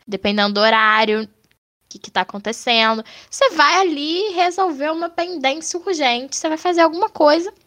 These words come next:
E os Estados Unidos não queria, mas nessa época o Brasil ainda não abaixava a cabeça pra estadunidense e falou, "Não, vamos seguir aqui meu alfabeto,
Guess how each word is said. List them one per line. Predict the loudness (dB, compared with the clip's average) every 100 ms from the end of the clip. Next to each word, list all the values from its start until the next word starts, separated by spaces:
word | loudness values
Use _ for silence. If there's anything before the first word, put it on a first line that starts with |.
| _ _ _ _ _ _ -6
E | -2
os | 0
Estados | 2 4 4
Unidos | 0 -2 -2 0
não | 0
queria, | 0 0 0 -2 -4 -16 -18 -2
mas | 0 2 0
nessa | -2 2
época | 0 0 -4
o |
Brasil | 0 2 0 -4 -2
ainda | -2 -2 -2 0 0 0 -6 -14
não | -2 4 4
abaixava | 4 2 0 0
a |
cabeça | 0 0 -2 -4
pra | -2 0
estadunidense | 2 2 2 0 2 2 2 -4 -2
e |
falou, | 2 4 2 2
"Não, | 4 4 4 0
vamos | 0 0 -4
seguir | -4 0 2
aqui | 2 0 2
meu | 4
alfabeto, | 4 2 0 2 2 0